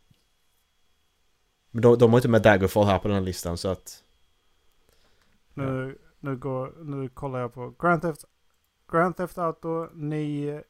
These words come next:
Speaker 2: tre, nio kvadratkilometer. Vice City fjorton. Mafia trettioen. Trettioen,
Speaker 1: Okej,
Speaker 2: Macke!
Speaker 1: Minec-,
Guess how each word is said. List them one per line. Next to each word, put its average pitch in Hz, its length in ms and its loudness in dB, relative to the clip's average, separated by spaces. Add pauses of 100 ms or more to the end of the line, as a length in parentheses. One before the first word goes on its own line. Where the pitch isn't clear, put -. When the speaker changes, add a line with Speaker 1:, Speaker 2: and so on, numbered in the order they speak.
(340)
Speaker 2:
tre, 139 420 -8 (320)
nio 147 340 -10
kvadratkilometer. 131 800 -14 (2000)
Vice 156 320 4
City 147 300 -8
fjorton. 143 760 -10 (3500)
Mafia 131 760 -8 (280)
trettioen. 131 760 -12 (1700)
Trettioen, 269 560 2
Speaker 1:
Okej, - 20 6
Speaker 2:
Macke! 294 200 8
Speaker 1:
Minec-, 208 340 6